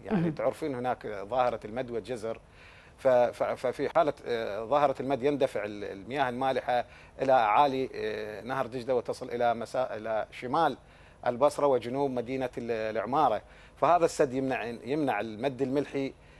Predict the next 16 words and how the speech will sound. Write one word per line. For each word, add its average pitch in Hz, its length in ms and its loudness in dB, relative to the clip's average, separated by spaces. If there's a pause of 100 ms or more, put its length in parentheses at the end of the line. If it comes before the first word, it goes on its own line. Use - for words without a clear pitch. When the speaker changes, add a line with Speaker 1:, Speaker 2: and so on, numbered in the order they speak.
(180)
Speaker 1:
باتجاه 135 560 4
ال-، 117 960 -4
يعني 113 320 -4 (200)
باتجاه 127 480 2
أعالي 135 400 4
النهر، 127 300 -4 (480)
هو 135 100 6
هذا 143 140 6
الغرض 135 340 4
من 127 100 -6
إنشاء 113 340 0
هذا 120 220 2
ال-، 110 160 -6 (460)
السد 131 340 -4
أو 123 160 -2
الناظر. 123 300 -4